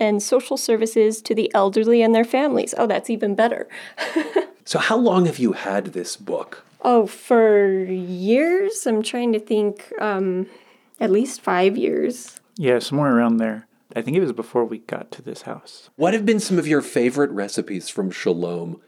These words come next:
Speaker 2: on the Range over the years?
Speaker 1: The main one that is our go-to is for challah.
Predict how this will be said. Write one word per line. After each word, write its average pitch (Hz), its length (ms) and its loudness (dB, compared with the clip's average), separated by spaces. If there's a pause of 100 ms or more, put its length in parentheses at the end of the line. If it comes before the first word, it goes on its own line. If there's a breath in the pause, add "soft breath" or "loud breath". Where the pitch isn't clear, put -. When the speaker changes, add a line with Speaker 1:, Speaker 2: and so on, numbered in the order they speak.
(140 soft breath)
Speaker 2:
on 95 160 -6
the 90 80 -4
Range 85 500 -8 (120)
over 92 160 -6
the - 120 -10
years? - 420 -14 (440 loud breath)
Speaker 1:
The 233 80 2
main 262 340 4
one 277 280 0
that 247 120 4
is 233 140 4
our 214 120 4
go-to 208 500 2
is 196 520 0
for 196 260 -4
challah. 208 520 -2